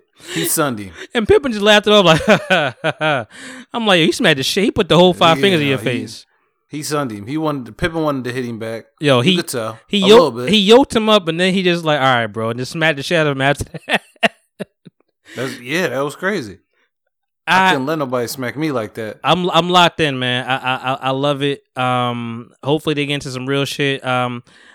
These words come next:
Speaker 2: but just watching Jordan, I got notes, man. But, like, just watching Jordan and his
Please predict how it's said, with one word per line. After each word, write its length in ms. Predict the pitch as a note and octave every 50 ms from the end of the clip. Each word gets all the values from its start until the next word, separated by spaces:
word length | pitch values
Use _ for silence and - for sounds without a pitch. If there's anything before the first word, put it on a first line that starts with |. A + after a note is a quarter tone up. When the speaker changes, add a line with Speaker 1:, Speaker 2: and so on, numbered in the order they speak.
| _ _
Speaker 2:
but 100 | - D3
just 180 | - G3 - -
watching 540 | D#3+ D3+ F#3+ G#3+ A3+ - - G#3+ E3+ C#3+ B2+
Jordan, 760 | A#2 A2+ C#3+ E3 F#3 F#3+ E3 D#3+ D3 C#3+ C#3 C3 C3 C3+ - _ _ _ -
I 80 | F3+
got 160 | G#3 F#3 D#3
notes, 220 | D3 C#3+ C3+ A#2+ B2
man. 160 | C3 B2+ B2
But, 100 | B2+ C3
like, 160 | C3 C3 B2+
just 140 | D3 A3 C4+
watching 420 | G#3 G#3 G#3 G#3+ - - D#3 B2+
Jordan 560 | A#2 A2+ C3 D3 E3 D#3 C#3+ C3+ B2+ A#2+ A#2+ - _ _ _ _ _ _ _ _
and 140 | - C#3+ C#3+
his 560 | C#3 D3 C#3+ C#3+ C#3 C3+ B2+ A#2 A2+ - -